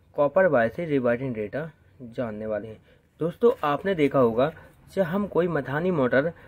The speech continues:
reverting करते हैं तो बहुत ही जल्दी हीट होके जल जाती है या फिर fault होके ख़राब हो जाती है या फिर मधानी मोटर बहुत ही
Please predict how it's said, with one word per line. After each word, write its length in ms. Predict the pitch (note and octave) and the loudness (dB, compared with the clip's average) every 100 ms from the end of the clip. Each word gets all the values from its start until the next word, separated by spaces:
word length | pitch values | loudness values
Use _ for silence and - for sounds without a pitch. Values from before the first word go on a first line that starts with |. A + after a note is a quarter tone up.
| - B2 | -16 -4
reverting 520 | B2+ C3 D3 G#3 G3+ | 2 4 4 2 4
करते 360 | C3 A#2 B2 | 4 4 -2
हैं 180 | C3 F3 - - - - _ F3 | -2 -4 -8 -20 -20 -20 _ -2
तो 320 | F#3+ G3+ E3+ _ _ _ - | 2 2 -2 _ _ _ -12
बहुत 400 | D#3 D#3 F#3+ G#3 | -4 4 4 4
ही 40 | F#3+ | 4
जल्दी 320 | C3 B2 F3+ G3+ - _ _ _ _ _ _ _ _ _ _ _ | 4 4 0 -2 -6 _ _ _ _ _ _ _ _ _ _ _
हीट 200 | F3 G3+ | -8 -6
होके 600 | D#3 C#3+ C#3+ F#3 G3 D#3 | -4 0 4 4 2 -2
जल 220 | B2 C3+ D#3+ | 2 2 4
जाती 260 | E3+ E3 | 4 2
है 200 | F#3 F#3+ E3 | -2 -2 2
या 120 | F3 | 0
फिर 120 | - - | 0 0
fault 280 | D3 D#3 | 2 2
होके 320 | C3+ C3 E3 A3+ - _ - | -2 -4 -2 -2 -6 _ -14
ख़राब 340 | - E3+ F3 C#3+ | 0 2 2 0
हो 120 | C3 | 0
जाती 320 | B2 A2+ A#2+ | 2 0 -4
है 120 | A2+ | -2
या 140 | D3+ G3 | 4 4
फिर 260 | A3+ A#3 C4 - - - - _ _ D3 - _ _ _ | 6 4 2 -8 -20 -20 -20 _ _ -20 -20 _ _ _
मधानी 360 | D#3 D#3+ G3+ A#3 | -8 -2 2 4
मोटर 400 | F#3 C#3 E3 G#3 | 4 6 6 4
बहुत 360 | D3+ D3 F3 G#3 | 2 2 2 4
ही 140 | A3+ | 0